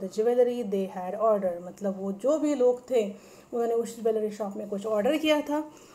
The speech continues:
और जब वो लोग वहाँ पर ज्वेलरी लेने के लिए आते थे और जाते थे, उसी टाइम उनको क्या हुआ?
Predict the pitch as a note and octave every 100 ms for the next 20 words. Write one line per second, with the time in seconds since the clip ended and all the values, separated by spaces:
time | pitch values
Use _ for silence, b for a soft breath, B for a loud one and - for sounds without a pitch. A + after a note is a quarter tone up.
0 | B A#3 G#3+ G3 E4+ E4 E4+ D4+ B3 G#3+
1 | G3+ G3+ G3 G3 F#3+ F#3+ F#3+ F#3 G3 F#3+
2 | G3 G#3 C4 C4 A#3 A3 G3+ G3 A3 A#3
3 | C4+ A#3 - A#3+ C#4 B B - C#4 C4+
4 | F4+ D#4 C#4+ C4 A3 A#3 A3+ A#3 A#3+ C#4+